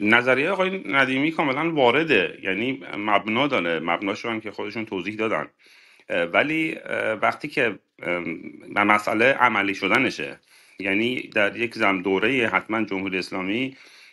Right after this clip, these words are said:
اه، با، به همین دیدگاه آقای ندیمی رسیده و بمب اتمی رو برای خودش لازم دیده و به سمتش هم پیش رفته. واضحه که به سمت دستیابی به بمب اتمی پیش رفته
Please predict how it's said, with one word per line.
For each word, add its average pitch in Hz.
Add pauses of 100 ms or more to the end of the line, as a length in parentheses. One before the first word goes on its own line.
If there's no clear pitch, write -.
(160)
اه، 92 (400)
با، 95 (140)
به 101
همین 120
دیدگاه 110
آقای 113
ندیمی 98
رسیده 117 (640)
و 92 (640)
بمب 104
اتمی 92
رو 117
برای 113
خودش 123
لازم 107
دیده 104
و 104
به 110
سمتش 143
هم 143
پیش -
رفته. 95
واضحه 120
که 82 (240)
به 95
سمت 90 (440)
دستیابی 92
به 87
بمب 90
اتمی 85
پیش 82
رفته 80